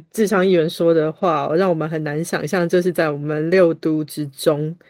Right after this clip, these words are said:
的台中市里面，还有这样子比较，呃，偏乡的地，这种偏乡的状态，就有点让人难以想象哦。那我们知道哦，一个发展，地方的发展要好，有一个不怕困难、愿意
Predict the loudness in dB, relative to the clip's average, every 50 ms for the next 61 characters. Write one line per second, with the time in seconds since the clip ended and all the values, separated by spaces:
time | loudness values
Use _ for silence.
0 | _ _ _ 0 0 0 0 -4 -6 -4 -4 -2 -2 -4 -4 -4 -6 0 0 0
1 | 0 0 -4 -4 0 0 0 0 -2 -6 -10 _ _ -18 -8 -4 0 0 2 0
2 | 0 0 0 0 0 0 -2 -4 -6 -6 -6 -6 -6 -2 -2 0 0 -2 -4 -6
3 | -12 -14 -14 -14 -14 _ -2 -2 -2 -2 -2 -2 -4 -4 -6 -8 _ _ _ 0
4 | 4 4 4 4 4 2 0 0 2 0 0 -2 -2 _ -4 -4 -4 _ _ 2
5 | 2 2 2 2 2 4 4 4 2 2 0 0 0 0 -2 -2 -2 -4 -4 -2
6 | -2 -2 0 0 0 2 4 4 2 2 2 0 0 -2 -4 -6 -6 -8 -6 -8
7 | -8 -6 -8 -12 _ -10 -8 -8 -8 -8 -10 -18 -20 -18 -20 -20 -20 -20 -12 -2
8 | 2 4 4 4 4 2 0 0 -4 -2 0 0 0 2 0 0 -2 -2 -4 -2
9 | 0 0 0 0 -2 -4 -2 0 0 0 0 -2 -2 -4 -4 -6 -12 -20 _ _
10 | _ _ _ -2 0 0 0 0 0 0 0 0 -2 -4 -2 -4 -4 -2 -2 -2
11 | -2 -4 -8 -6 -6 -6 -6 _ _ _ -20 -20 -20 -12 2 4 4 4 4 4
12 | 2 0 -2 -2 -4 -8 -2 -2 -2 -2 -2 0 0 0 0 0 -4 -4 -4 -4
13 | 0 0 2 2 2 -2 -2 -4 -6